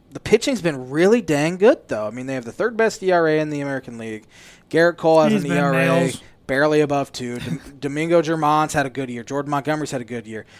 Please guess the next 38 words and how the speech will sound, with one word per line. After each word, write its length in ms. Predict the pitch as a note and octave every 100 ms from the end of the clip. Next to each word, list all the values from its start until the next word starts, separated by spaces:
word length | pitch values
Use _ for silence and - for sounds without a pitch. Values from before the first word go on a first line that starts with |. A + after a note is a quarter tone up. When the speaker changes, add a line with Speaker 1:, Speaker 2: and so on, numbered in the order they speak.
| _
Speaker 1:
Corey 200 | - D3+
Kluber's 440 | C#3+ E3+ E3+ D#3+ -
hurt, 400 | - D#3+ D3 -
though, 220 | B2 A2
which 160 | G#2+
Speaker 2:
Yeah. 160 | F#3 -
Speaker 1:
that 100 | A#2+
really 440 | A#2+ C3 D3+ D3 C3+
hurts 260 | C#3 B2
the 120 | - B2+
rotation. 500 | B2 - B2 A2+ A2+
'Cause 100 | A2+
Speaker 2:
Right. 220 | F3 -
Speaker 1:
James 140 | E3+ -
Speaker 2:
Shortly 300 | - G3 G#3+
after, 140 | F#3+ G3
there's 80 | E3+
no 120 | F3+
hitter. 260 | F#3 C#4 - -
Speaker 1:
Uh, 200 | A2+ G#2+
yeah. 260 | G#2+ E3+ G#3+ - - _
Jameson 380 | - D#3 D3+ D3+
Taillon 460 | - D3 D#3 D3 C3+
has 180 | A#2
not 260 | A#2 B2 C3
been 160 | C3 A#2+
good. 300 | A#2 A2 -
Bullpen's 400 | D#3+ F3+ D#3+ C#3
been 160 | C#3
fantastic. 680 | B2 B2 A#2+ B2 A2+ G#2+ A#2
Aroldis 360 | A#2 C#3 C3+ -
Chapman's 400 | C3+ C#3 C3+ A2
been 140 | B2+
as 80 | A#2+
good 180 | B2 B2+
as 120 | A2+
ever. 300 | A#2+ F3 D#3+
Speaker 2:
Mm-hmm. 140 | E3